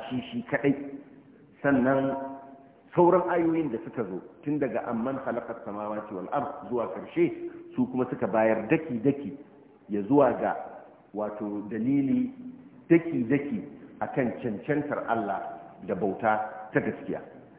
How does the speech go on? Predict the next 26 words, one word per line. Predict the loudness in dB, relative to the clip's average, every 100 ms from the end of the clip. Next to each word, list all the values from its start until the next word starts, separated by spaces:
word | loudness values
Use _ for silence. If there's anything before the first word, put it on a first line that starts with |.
| -20 -2
Ta | 2
fara | 6 6 6 4 2 -2 -8 -6 -6
da |
bayanin | 0 0 2 0 -2 -2 -2
dalili | -2 -2 -2 0
makusanci, | 0 0 -2 -4 -6 -6 -6 -8 -20 -20 _ -12 -2
shine | 0 2
dalilin | 0 -2 0 0 -2
mushahada, | 0 0 2 0 -4 -8 -16 -20 -20 _ -8
dalilin | -2 0 2 2 0
da | 0 0
ake | 0 -2 2
gani | 2 2 0
kuru-kuru | 4 4 2 -2 -6 -10 -10
da | -2
babu | 0 2 0
wanda | -2 -2
zai | -2 -4
iya | -4
rufewa, | -4 -6 -8 -8 -12 -20 -20 _ -6
shine | -2 0 -2
halittar | -4 -6 -8 -12 -10
sammai | -10 -4 -2 -2 -6 -14 -16 -8
da | -6
halittar | -2 -2 -2 -4 -2
ƙasa, | -4 -4